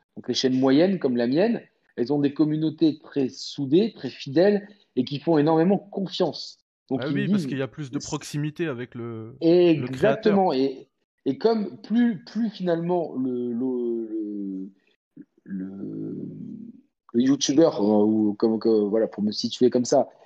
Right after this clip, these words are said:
Speaker 1: est sincère et, et, et fiable, plus du coup, bah, c'est intéressant pour eux de, de, de, de passer le jeu. Et après, de toute façon, euh, il y en a plein qui me disent, « Bah, tant pis si le jeu est pas bon, euh, on ac-, on accepte aussi les règles du jeu. » Donc,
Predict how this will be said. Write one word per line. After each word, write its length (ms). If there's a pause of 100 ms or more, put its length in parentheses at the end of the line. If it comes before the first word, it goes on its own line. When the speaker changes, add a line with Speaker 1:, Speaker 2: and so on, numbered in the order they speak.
(120)
Speaker 1:
est 80
sincère 640 (960)
et, 120
et, 460
et 40
fiable, 540 (520)
plus 400
du 180
coup, 260
bah, 120
c'est 160
intéressant 580
pour 300
eux 80
de, 420 (320)
de, 240
de, 240
de 80
passer 300
le 40
jeu. 240
Et 120
après, 280
de 60
toute 140
façon, 500
euh, 60
il 40
y 40
en 80
a 80
plein 220
qui 120
me 80
disent, « 280 (300)
Bah, 100
tant 200
pis 220
si 180
le 40
jeu 200
est 80
pas 140
bon, 340
euh, 180
on 160
ac-, 320
on 140
accepte 400
aussi 180
les 100
règles 200
du 80
jeu. » 140
Donc, 180